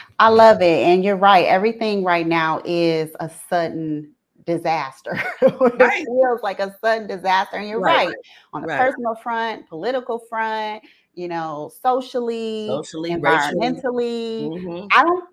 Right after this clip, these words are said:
Speaker 1: I don't know if there was, at least in my lifetime, there's never been another time that I can think of where all of this is happening all
Speaker 2: Not at
Speaker 1: at
Speaker 2: once. No
Speaker 1: once.
Speaker 2: way. No way.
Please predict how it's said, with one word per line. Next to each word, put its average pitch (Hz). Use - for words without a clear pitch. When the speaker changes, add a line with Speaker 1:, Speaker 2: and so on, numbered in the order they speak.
Speaker 1:
I 254
don't 320
know 240
if 226
there 214
was, 190
at 175
least 214
in 156
my 180
lifetime, 156
there's 175
never 175
been 165
another 165
time 160
that 139
I 165
can 165
think 220
of 143
where 156
all 190
of 202
this 196
is 165
happening 180
all 190
Speaker 2:
Not 220
at 143
Speaker 1:
at -
Speaker 2:
once. 302
No 135
Speaker 1:
once. 131
Speaker 2:
way. 123
No 135
way. 123